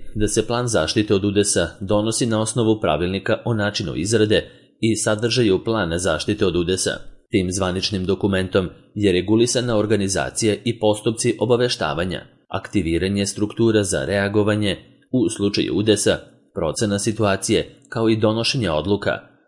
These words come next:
mere za smanjivanje rizika na radnim mestima zahvaćenih udesom, organizacija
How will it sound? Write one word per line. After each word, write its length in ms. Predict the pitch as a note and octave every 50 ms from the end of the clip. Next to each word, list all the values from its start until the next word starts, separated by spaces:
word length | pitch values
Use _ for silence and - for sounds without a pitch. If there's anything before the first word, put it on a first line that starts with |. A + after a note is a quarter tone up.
| _
mere 640 | - G#2+ G#2 G#2 G#2 A2 G#2+ G#2 F#2+ - - - - _
za 380 | G#2 G2+ G2+ G#2+ G#2 G2 G2 F#2+ -
smanjivanje 720 | - - A2 G2+ F#2 G2 F2 D#2 D2 E2+ G2+ G#2 G#2 G#2+
rizika 560 | G#2+ A2 G#2+ A2 B2 A#2 - A#2 G#2 F#2 F2 -
na 240 | G#2 A2 G#2 F#2+ -
radnim 360 | - A#2 A2+ F#2 D#2+ D2+ C2+
mestima 520 | C2 F2 G2+ G2+ - - A2 G#2 F#2 F2 E2+ -
zahvaćenih 680 | - F#2+ G2 E2 - - G#2 G2 - A2 G2+ G#2 G2+ - - -
udesom, 500 | G#2+ A2 G#2+ G#2 G2+ G2+ - G#2+ F#2+ F2 - - - _ _ _ -
organizacija 840 | G#2+ G#2+ G#2 A2 G#2 G#2 G#2 G2+ A2 G#2+ A2 G#2+ - B2 A#2 G#2+